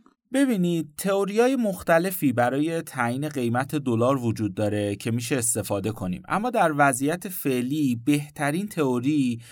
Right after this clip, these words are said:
تئوری برابری قدرت خرید نسبیه.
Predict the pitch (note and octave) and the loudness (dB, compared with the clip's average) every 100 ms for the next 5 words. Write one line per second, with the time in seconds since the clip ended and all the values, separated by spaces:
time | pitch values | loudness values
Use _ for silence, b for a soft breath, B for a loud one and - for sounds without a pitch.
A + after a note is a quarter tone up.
0 | B B - E3+ F3 F3 F3 A3+ A#3+ F#3 | B B -6 0 4 4 2 2 0 2
1 | E3 D#3 D3+ D3 D3 D3 F#3 G#3+ D#3+ C3+ | 2 4 4 4 4 4 2 -2 0 2
2 | D3+ F3+ F3+ C#3+ B2+ C3+ C#3+ G#2 - - | 2 0 -2 0 0 0 0 2 2 0
3 | G2+ F2+ | -2 -8